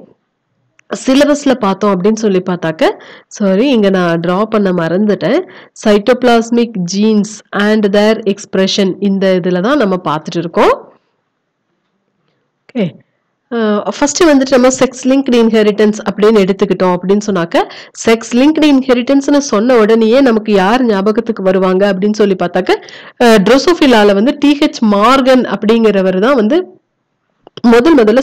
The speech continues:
sex லிங்க்டு இன்ஹெரிட்டன்ஸை வந்து சொல்லியிருக்காரு. ஒரு chromosome அப்படின்னு நம்ம எடுத்துக்கிட்டோம் அப்படின்னு சொன்னாக்க, குரோ-, நம்மளோட பாடியில எடுத்துக்கிட்டோம்னா, குரோ-, two types of chromosomes வந்து present ஆயிருக்கும். என்னென்ன two types of chromosomes அப்படின்னு சொல்லி பார்த்தாக்க, ஒண்ணு வந்து autosomes,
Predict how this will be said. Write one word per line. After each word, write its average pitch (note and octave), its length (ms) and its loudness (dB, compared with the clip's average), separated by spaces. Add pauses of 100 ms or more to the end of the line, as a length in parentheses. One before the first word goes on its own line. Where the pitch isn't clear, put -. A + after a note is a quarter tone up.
sex G#3+ 240 -2
லிங்க்டு A3+ 280 0
இன்ஹெரிட்டன்ஸை F#3 520 0
வந்து G#3 220 -4
சொல்லியிருக்காரு. E3+ 420 -2 (680)
ஒரு D#4 140 6 (100)
chromosome G4 600 2
அப்படின்னு C4 280 0
நம்ம A#3 140 4 (100)
எடுத்துக்கிட்டோம் A3 560 0
அப்படின்னு G#3 360 2
சொன்னாக்க, F#3+ 340 -2 (480)
குரோ-, C4+ 240 4
நம்மளோட D4 320 4 (100)
பாடியில B3 340 4 (100)
எடுத்துக்கிட்டோம்னா, G3+ 500 2 (160)
குரோ-, A#3 180 2 (160)
two F#4 140 4 (120)
types C4+ 300 0
of A#3+ 60 -4 (100)
chromosomes A3 600 0
வந்து G3+ 160 -2 (100)
present F#3+ 400 0
ஆயிருக்கும். F3 360 -2 (540)
என்னென்ன F#4+ 320 6 (100)
two C#4+ 180 4
types C#4 260 0
of C4 80 -2 (240)
chromosomes A#3+ 600 2
அப்படின்னு G#3 300 -2
சொல்லி G3+ 220 0
பார்த்தாக்க, F#3+ 340 0 (120)
ஒண்ணு C4 240 4
வந்து A#3 160 2 (180)
autosomes, G#3 540 0